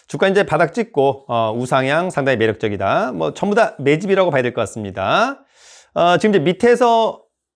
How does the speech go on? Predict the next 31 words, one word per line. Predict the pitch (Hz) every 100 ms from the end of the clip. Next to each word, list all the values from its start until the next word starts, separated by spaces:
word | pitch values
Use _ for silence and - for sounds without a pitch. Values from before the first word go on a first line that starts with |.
| _
윗꼬리인 | 160 190 247 208 190
거니까, | 156 135 120 113 120 127 95 _
어, | 127 123
조정할 | 113 151 160 170
수 | 143
있겠습니다만, | 143 151 139 131 127 165
어쨌거나 | 123 127 117
세력이 | 170 135 110
계속해서 | 110 104 95 143 247 269 - -
물량을 | 110 104
뺏어먹고 | 156 143 107 110
있다라고 | 120 110 107
하는 | 110
점. | 101 95 175 269 - - - _ -
어, | 170 165
최근에 | 165 208 208 202 - -
모든 | 151 185 220
이동 | 175 175
평균선을 | 180 190 170 160 -
강하게 | 135 135 131
올라탄 | 120 127 127 151
모습은 | 123 151
상당히 | 180 170 151 117
매력적이다. | 120 113 113 101 95 113 - _ _ _ _
자, | - 139 -
전고점이 | 175 208 220 226 180
있는데요. | 160 160 208 285 285
거래량만 | 135 143 139
실으면서 | 190 175 139 120 113 151 240 -
전고점 | 147 135 131
돌파한다면 | - 117 120 113 110 101 131 220 277